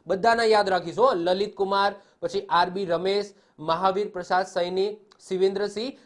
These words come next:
અને ગણેશ પ્રભાકર દેવરૂખકર. ક્લિયર? ચલો,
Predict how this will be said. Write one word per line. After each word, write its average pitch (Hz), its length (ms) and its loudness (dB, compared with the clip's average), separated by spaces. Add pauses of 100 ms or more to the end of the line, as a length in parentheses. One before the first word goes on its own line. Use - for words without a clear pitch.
અને 170 140 -6
ગણેશ 165 460 -2
પ્રભાકર 170 600 2
દેવરૂખકર. 160 800 -2
ક્લિયર? 269 460 -2 (160)
ચલો, 117 220 -4